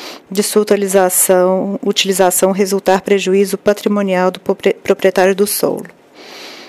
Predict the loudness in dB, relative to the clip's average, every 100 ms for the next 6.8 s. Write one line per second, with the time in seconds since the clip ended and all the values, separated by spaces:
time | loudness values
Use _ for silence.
0 | -6 0 2 2 0 0 -2 -2 0 0
1 | 2 0 0 -2 0 0 -2 -6 -10 -6
2 | -2 0 2 2 2 0 -2 -2 -2 -4
3 | -4 -4 -4 -10 -4 0 0 2 2 2
4 | 2 0 2 2 2 0 0 2 2 0
5 | 0 0 0 -2 0 0 0 0 0 0
6 | -2 0 2 2 0 -2 -2 -4